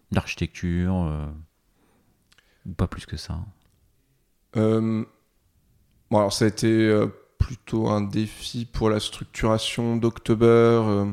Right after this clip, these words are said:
Speaker 2: les différentes entités. Donc on a une entité Oc-, October S A qui est la filiale principale. Ensuite on a October I F P, euh, qui a du coup l'agrément I F P, Institut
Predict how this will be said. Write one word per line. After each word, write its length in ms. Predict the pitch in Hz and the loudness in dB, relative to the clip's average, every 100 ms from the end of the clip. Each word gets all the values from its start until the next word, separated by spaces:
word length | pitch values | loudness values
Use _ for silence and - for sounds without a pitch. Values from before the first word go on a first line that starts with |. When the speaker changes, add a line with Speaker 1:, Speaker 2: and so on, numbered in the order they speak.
| - _ _ _ _ - - _ | -8 _ _ _ _ -20 -20 _
Speaker 2:
les 100 | 113 | -2
différentes 440 | 101 98 117 113 107 | -2 0 0 2 0
entités. 520 | 110 - - 101 101 | -2 -4 2 4 4
Donc 220 | 98 - | 0 -4
on 100 | 98 | -4
a 60 | 98 | -2
une 140 | 95 | -2
entité 500 | 95 - - 98 101 | -4 -6 -4 -2 0
Oc-, 200 | 104 98 - | -2 -6 -8
October 400 | 104 - 101 101 | -4 -2 0 0
S 160 | 98 | -2
A 80 | 107 | -4
qui 160 | 104 - | -4 -4
est 60 | |
la 80 | 92 | -4
filiale 320 | - - 95 | -4 -2 -2
principale. 500 | - 104 - - 95 | -2 -8 -6 0 0
Ensuite 260 | 95 - - | 0 -6 -8
on 100 | 98 | -4
a 40 | 98 | -4
October 340 | - 104 101 - _ _ | -6 -6 -6 -8 _ _
I 180 | 110 107 | -2 0
F 140 | - | -2
P, 300 | - 107 110 - _ _ _ _ _ | -4 -2 -2 -8 _ _ _ _ _
euh, 500 | 107 101 101 104 104 | -6 -4 -2 -4 -6
qui 240 | 104 - 101 | -8 -2 -2
a 60 | |
du 100 | 98 | -2
coup 140 | 98 113 | -2 0
l'agrément 720 | 104 98 98 101 98 98 - - | 0 0 0 0 0 -4 -8 -4
I 140 | 98 | -4
F 120 | 92 - | -4 -2
P, 200 | 110 - | -4 -4
Institut 680 | 98 - - - - 104 | -8 -10 -14 -18 -10 -8